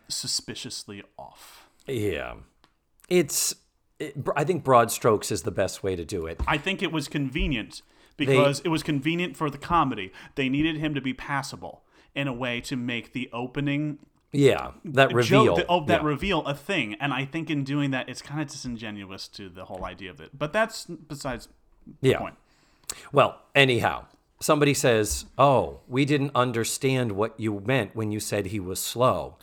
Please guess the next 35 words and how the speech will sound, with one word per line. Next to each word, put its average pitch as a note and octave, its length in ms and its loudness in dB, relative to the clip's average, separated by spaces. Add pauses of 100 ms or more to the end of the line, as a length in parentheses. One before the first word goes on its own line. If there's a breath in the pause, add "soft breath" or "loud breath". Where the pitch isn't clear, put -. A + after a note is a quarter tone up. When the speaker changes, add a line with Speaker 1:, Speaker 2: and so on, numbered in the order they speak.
(120)
Speaker 1:
Yeah. F2+ 140 -14 (140 loud breath)
Speaker 2:
And A#2 200 0
then B2 140 4
they A#2+ 100 2
go, G#2 380 2 (260 soft breath)
"Neither A#2+ 460 2
did G#2 320 -4
Blair." G2 640 -2 (760 soft breath)
And A#2 220 4
then, B2 320 6
Speaker 1:
Oh. B2 640 0
Speaker 2:
and A#2+ 220 0
then C3+ 320 2
the B2 100 -2
first C#3+ 480 2
Thornton C3+ 380 2
Wilder G#2+ 400 4
moment E2+ 500 -2
of G2 140 -2
the G2+ 120 2
episode. E2 640 -4 (360)
It A#2 160 4
was A#2+ 200 2
one A#2+ 140 0
of A#2 60 2
those G#2+ 160 2
uncomfortably C3 760 0
long, A2 540 4
everybody A#2+ 580 0
staring B2+ 640 0
out A#2 200 4
Speaker 1:
Mm-hmm. F#3+ 80 -6
Speaker 2:
towards B2+ 400 -4
the C3+ 140 0
audience, A2+ 640 0